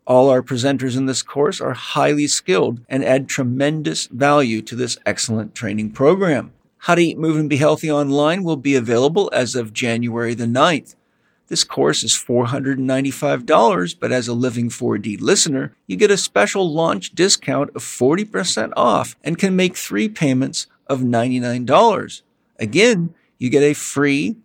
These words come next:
How to Eat, Move, and Be Healthy ebook to help you look and feel your best and support your learning with the online training program.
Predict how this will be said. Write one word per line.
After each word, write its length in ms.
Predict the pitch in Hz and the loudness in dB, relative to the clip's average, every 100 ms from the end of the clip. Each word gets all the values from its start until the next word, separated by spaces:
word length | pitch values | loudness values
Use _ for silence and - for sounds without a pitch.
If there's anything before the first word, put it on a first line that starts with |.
| _ | _
How 160 | - 131 | 0 2
to 60 | |
Eat, 180 | 139 135 | 2 0
Move, 180 | 131 131 | -2 -2
and 100 | 139 | -2
Be 100 | 131 | -2
Healthy 420 | 127 123 131 - | -2 -2 -4 -6
ebook 520 | 170 240 208 151 - - | -2 0 2 0 -2 -8
to 100 | 120 | -4
help 260 | 139 - | -4 -2
you 140 | 135 123 | 0 2
look 320 | 123 110 - - | 2 0 -4 -8
and 200 | 135 127 | -8 -6
feel 300 | - 123 131 | -2 0 2
your 160 | 123 | 0
best 440 | 107 104 113 - - - | 0 0 0 -2 -10 -10
and 140 | 127 | -4
support 420 | - 127 - 120 | -4 -4 -2 -2
your 180 | - 123 | 0 -2
learning 520 | 120 165 202 131 151 - _ _ - | 2 2 0 -2 -6 -8 _ _ -4
with 180 | 120 | -4
the 140 | 123 123 | -2 0
online 480 | 117 113 113 110 120 | 0 0 -2 -2 -4
training 360 | - 110 117 | -4 -4 -4
program. 600 | 113 170 220 202 131 - | 0 2 2 0 -2 -6